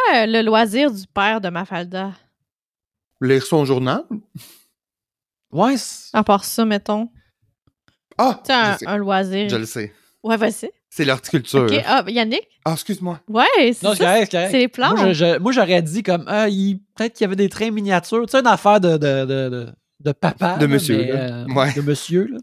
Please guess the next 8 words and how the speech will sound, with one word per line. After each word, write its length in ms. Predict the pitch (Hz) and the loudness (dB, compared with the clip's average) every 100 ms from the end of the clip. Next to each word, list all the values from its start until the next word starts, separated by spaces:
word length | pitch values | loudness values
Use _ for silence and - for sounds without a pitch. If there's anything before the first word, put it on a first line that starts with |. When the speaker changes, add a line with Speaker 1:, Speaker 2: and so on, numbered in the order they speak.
| _ | _
Speaker 3:
Mais, 360 | - 120 120 110 - - | -14 -12 -12 -14 -18 -18
regarde. 160 | - _ _ _ _ - | -18 _ _ _ _ -6
L'horticulture, 460 | 160 - 202 175 240 | -6 -2 -2 0 0
c'est 60 | |
encore 240 | 151 131 123 | 0 0 0
mieux. 160 | 135 165 _ _ _ _ _ _ _ _ _ _ _ - | -4 -8 _ _ _ _ _ _ _ _ _ _ _ -10
Speaker 2:
Hmm. 160 | 143 147 _ _ _ _ - | -6 -6 _ _ _ _ -6
Speaker 1:
Ok, 260 | 349 - | -6 -6